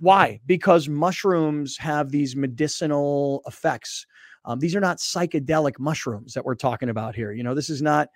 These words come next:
the stuff you buy from a guy. It's in a plastic bag. You eat it. It tastes bad. You trip out. It's not what we're talking about here. Uh,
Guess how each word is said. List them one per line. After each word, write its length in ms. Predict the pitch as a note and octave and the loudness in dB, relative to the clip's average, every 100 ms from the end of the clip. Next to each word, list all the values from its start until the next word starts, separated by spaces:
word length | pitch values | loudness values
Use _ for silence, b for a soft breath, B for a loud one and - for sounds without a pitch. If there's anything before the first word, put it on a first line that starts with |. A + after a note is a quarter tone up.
| b b | b b
the 60 | C3+ | -6
stuff 320 | - F3 - | 4 4 6
you 80 | C#3+ | 2
buy 280 | D#3 D3+ D3+ | 6 6 6
from 180 | D#3+ | 2
a 60 | C#3 | 0
guy. 320 | C3 D#3 D3 | 4 6 6
It's 160 | C#3 E3 | 4 2
in 100 | C#3+ | 0
a 40 | |
plastic 460 | C3 D#3 C#3 D3+ A#2+ | 2 0 0 -4 0
bag. 320 | D#3 D#3+ C#3 | 4 6 4
You 60 | D3 | 0
eat 220 | E3 D#3 | 0 0
it. 100 | C#3 | 0
It 140 | C#3 | -2
tastes 260 | - D3 - | 2 2 4
bad. 260 | D3+ C#3+ B2+ | 2 2 2
You 80 | |
trip 280 | B2 F3 - | 0 0 2
out. 100 | D3 _ _ | -2 _ _
It's 80 | - | -6
not 120 | F3 | -4
what 120 | E3+ | -2
we're 80 | D#3 | -2
talking 360 | C#3 D3+ C3+ | 2 2 2
about 200 | A2 G2 | -8 -8
here. 160 | G2+ - _ _ _ - | -10 -16 _ _ _ -2
Uh, 160 | C3 | 0